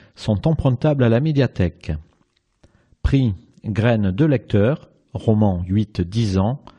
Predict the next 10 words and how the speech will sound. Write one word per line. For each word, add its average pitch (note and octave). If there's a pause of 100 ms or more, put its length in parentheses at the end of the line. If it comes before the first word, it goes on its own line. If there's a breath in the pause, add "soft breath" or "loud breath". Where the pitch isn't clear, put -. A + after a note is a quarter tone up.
(280 soft breath)
Mon G#2+
frère C#3+
est G#2+
un B2+
cheval. F2+ (600)
Mon F#2+
cheval A#2
s'appelle C3+ (100)
Orage, A#2+ (440 soft breath)
d'Alex A2